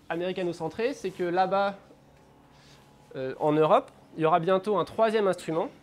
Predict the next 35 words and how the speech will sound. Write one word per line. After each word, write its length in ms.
qui 100
permettra 420
d'avoir 200
une 80
confirmation 440
supplémentaire. 640
Et, 160
euh, 180
en 200
mettant 260
ensemble 300
toutes 240
les, 160
euh, 240
tous 140
les 100
instruments, 360
on 80
aura 340
bien 120
sûr 160
accès 220
à 80
beaucoup 180
plus 180
de 120
sources 420
et 40
beaucoup 180
plus, 320
euh, 100
de 120
zones 200
de 60
l'espace. 400